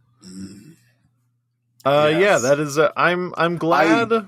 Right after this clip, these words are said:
Speaker 1: for
Speaker 2: I
Speaker 1: two reasons for the show You. Number
Speaker 2: It
Speaker 1: one, it's surprisingly good writing, and number two, that thing that it did to those people.
Speaker 2: It's great, yes.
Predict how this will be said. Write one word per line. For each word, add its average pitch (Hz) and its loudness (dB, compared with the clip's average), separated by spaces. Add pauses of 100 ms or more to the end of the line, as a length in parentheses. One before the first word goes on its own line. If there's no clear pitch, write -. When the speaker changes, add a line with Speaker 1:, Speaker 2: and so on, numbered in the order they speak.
Speaker 1:
for 180 0
Speaker 2:
I 147 0
Speaker 1:
two 208 -2
reasons 127 -2
for 123 -8
the 113 -4
show 117 0
You. 110 -2
Number 120 -2
Speaker 2:
It 101 -2
Speaker 1:
one, 120 0
it's - -4
surprisingly 185 0
good 156 0
writing, 160 2
and 156 -4
number 165 -2
two, 160 0
that 147 2
thing 185 -2
that 123 2
it 113 -6
did 120 -4
to 131 0
those 110 -4
people. 104 -6 (800)
Speaker 2:
It's 160 2
great, 147 0
yes. 98 -2